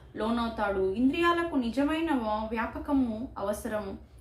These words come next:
వాటిని భగవానుని దివ్య సేవలో నెలకొల్పకపోతే నిక్కముగా లౌకి-, లౌకికత్వ సేవనే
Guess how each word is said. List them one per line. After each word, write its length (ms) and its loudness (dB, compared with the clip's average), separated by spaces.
వాటిని 380 2
భగవానుని 720 2
దివ్య 300 0
సేవలో 460 0
నెలకొల్పకపోతే 1400 -4
నిక్కముగా 580 2
లౌకి-, 440 0
లౌకికత్వ 720 -2
సేవనే 880 0